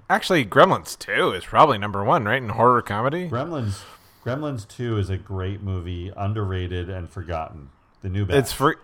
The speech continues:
Speaker 1: it's bullshit. It's number, it's so good and funny, and, uh, you know, it's the first thing. It really takes its own, you know, it goes against itself. It's fun. It's, it's, uh, it's, it's a lot of. Probably. Okay.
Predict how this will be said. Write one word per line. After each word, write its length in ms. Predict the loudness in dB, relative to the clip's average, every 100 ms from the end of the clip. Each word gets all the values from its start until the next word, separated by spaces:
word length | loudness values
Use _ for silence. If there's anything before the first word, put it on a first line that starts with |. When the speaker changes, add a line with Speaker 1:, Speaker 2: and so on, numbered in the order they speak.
| _ 2
Speaker 1:
it's 200 | 2 4
bullshit. 680 | 2 6 6 6 4 4 2
It's 240 | 0 2
number, 380 | 4 4 6 2 4
it's 220 | 2 2
so 340 | 2 10 10
good 380 | 10 6 4 4
and 340 | 2 4 4 2
funny, 600 | 0 2 2 -2 -6 -8 _ _ 0
and, 360 | 4 4 4
uh, 40 | 2
you 160 | 2 4
know, 280 | 6 6 6
it's 180 | 2 2
the 120 | 2
first 380 | 6 6 6 0
thing. 180 | -2 -2 -20 -8
It 60 | 4
really 200 | 6 6
takes 460 | 6 2 2 -4 -4
its 200 | -4 -4
own, 680 | 0 2 2 0 -2 -6 -10 _ _ -20 _ _ _ -4
you 100 | 0
know, 260 | 0 0
it 120 | -4 2
goes 240 | 4 4
against 320 | 4 0 -2
itself. 520 | -8 -2 2 2 2 -8
It's 160 | -12
fun. 400 | -4 0 0 -2
It's, 260 | -8 -8 -6
it's, 320 | -4 -4 -2
uh, 380 | 2 4 4 0
it's, 180 | -4 -6 -10
it's 120 | -4
a 40 |
lot 140 | 0 0
of. 60 | -2 -18 -20 _ _ -6 2
Probably. 280 | 6 6 6
Okay. 280 | 6 8 4